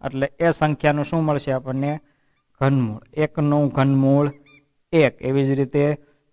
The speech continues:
જો મને આઠનું ઘનમૂળ શોધવાનું કહે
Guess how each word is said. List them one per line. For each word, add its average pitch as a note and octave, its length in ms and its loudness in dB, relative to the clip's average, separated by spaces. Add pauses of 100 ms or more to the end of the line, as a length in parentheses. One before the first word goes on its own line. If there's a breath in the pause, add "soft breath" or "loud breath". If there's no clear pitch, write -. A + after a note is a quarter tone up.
(220)
જો C3 120 -2
મને C3+ 360 -2
આઠનું D#3 500 0
ઘનમૂળ D3 400 2
શોધવાનું C#3 580 0
કહે C3+ 220 -2